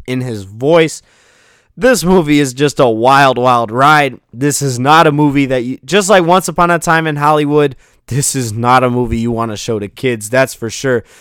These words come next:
This is very inappropriate. It broke the record for most F-bombs used in a movie. I think the only movie that's ever used more F-bombs is, I think it still stands to this day. To this day! <laughs>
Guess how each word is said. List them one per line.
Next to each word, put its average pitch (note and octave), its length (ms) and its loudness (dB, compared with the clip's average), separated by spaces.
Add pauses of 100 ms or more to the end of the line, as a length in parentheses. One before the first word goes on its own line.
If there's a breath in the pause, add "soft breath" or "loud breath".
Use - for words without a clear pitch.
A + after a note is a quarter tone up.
(120 soft breath)
This C#3 240 -2
is A2+ 120 -10
very C#3+ 360 2
inappropriate. D3 720 -2 (280)
It D3+ 260 0
broke E3 320 2
the C3+ 140 4
record C#3+ 640 2 (300 soft breath)
for C#3 200 -2
most D3 500 0
F-bombs D3 720 2
used D3+ 420 0
in C3+ 120 -6
a B2+ 80 -4
movie. D3 340 -2
I B2 80 -4
think F#3+ 300 -4
the C3+ 220 -6
only E3+ 320 0
movie D3+ 400 -2
that's B2 280 -8
ever D3+ 220 -2
used C#3+ 240 -4
more C#3 300 -4
F-bombs C3+ 580 -2
is, C3+ 240 -10
I C3 60 -8
think G3+ 200 -4
it E3 80 -4
still E3 240 -2
stands E3+ 420 -4
to D3+ 80 -6
this C3 160 -6
day. C#3+ 340 0 (320 soft breath)
To A3+ 120 0
this G#3 240 -4
day! G#3 400 0 (400 soft breath)
<laughs> A#2+ 200 -4